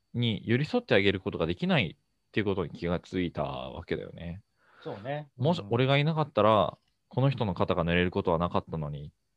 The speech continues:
Speaker 2: うんうん。
Speaker 1: っていうことを、まあ、言うわけでね。
Speaker 2: そうね。あー、うん、うん、うん。そうね。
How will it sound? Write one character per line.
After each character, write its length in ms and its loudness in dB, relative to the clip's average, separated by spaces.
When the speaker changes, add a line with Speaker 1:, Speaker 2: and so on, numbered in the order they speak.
Speaker 2:
う 60 -16
ん 40 -14
う 20 -14
ん。 260 -16
Speaker 1:
っ 40 -20
て 80 2
い 40 6
う 60 2
こ 140 -4
と 100 -4
を、 200 -8
ま 280 -4
あ、 80 -20
言 160 -8
う 40 -4
わ 80 -6
け 100 -16
で 140 -20
ね。 200 -12
Speaker 2:
そ 240 -10
う 40 -12
ね。 180 -10
あ 400 -10
ー、 20 -6
う 20 -6
ん、 40 -4
う 40 -4
ん、 960 -6
う 20 -20
ん。 80 -20
そ 60 -12
う 80 -12
ね。 440 -12